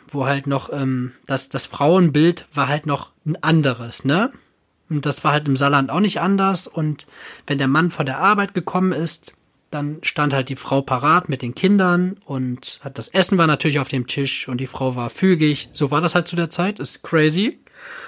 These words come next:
Und wenn der Mann dann reinkommt und wenn die Frau dann irgendwas falsch gemacht hat, zum Beispiel die, den Löffel falsch hingelegt oder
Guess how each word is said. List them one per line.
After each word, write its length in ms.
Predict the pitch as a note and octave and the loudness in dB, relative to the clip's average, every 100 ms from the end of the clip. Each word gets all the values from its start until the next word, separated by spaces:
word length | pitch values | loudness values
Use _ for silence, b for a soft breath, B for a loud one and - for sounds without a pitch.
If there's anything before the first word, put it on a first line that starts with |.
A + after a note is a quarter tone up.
| B | B
Und 180 | - D#3+ | -4 -2
wenn 80 | E3+ | 0
der 100 | D#3 | 2
Mann 140 | D3+ D3+ | 2 2
dann 120 | C#3 | 2
reinkommt 540 | D#3 A3+ A#3 A3+ A3 | 2 2 2 2 0
und 160 | F3+ D#3 | 0 2
wenn 140 | D#3+ | 0
die 80 | D#3+ | -2
Frau 180 | - F3+ | -4 0
dann 140 | F3 | 0
irgendwas 280 | D#3 D#3+ C3+ | 0 0 0
falsch 280 | - F3 F3 | 0 0 0
gemacht 360 | E3+ E3 D#3+ - | 0 0 0 0
hat, 140 | D3+ | 0
zum 100 | - | 0
Beispiel 420 | C#3+ C#3 - D3 C3 | 0 0 0 -2 -2
die, 120 | B2+ | -2
den 200 | C#3 B2+ | -2 0
Löffel 340 | B2 C#3+ - C3+ | 2 2 2 -2
falsch 320 | - C3 A#2+ | 0 -2 0
hingelegt 800 | C3+ B2+ B2 A#2+ A#2+ A#2+ B2 - | 0 2 0 0 0 -2 -4 -8
oder 440 | - C3 A#2+ A#2 | -10 -6 -6 -6